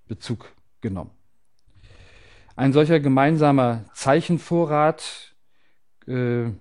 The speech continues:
verlangt, und, und auf ihn zugreifen zu können, verlangt zunächst noch nicht, dass ich der Sprache in unserem,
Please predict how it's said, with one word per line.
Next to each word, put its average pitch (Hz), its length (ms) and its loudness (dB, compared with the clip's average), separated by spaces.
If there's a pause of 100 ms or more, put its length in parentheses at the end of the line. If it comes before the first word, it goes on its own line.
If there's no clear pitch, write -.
(300)
verlangt, 127 560 0
und, 120 220 -6
und 110 160 -8
auf 98 100 -10
ihn 98 160 -8
zugreifen 135 500 -4
zu - 120 -16
können, 143 180 -6
verlangt 131 400 -4
zunächst 123 460 -4
noch 107 180 -8
nicht, - 460 -8 (600)
dass 120 120 -2
ich 127 140 -2
der 123 120 0
Sprache 127 600 2
in 117 200 -2
unserem, 113 540 -6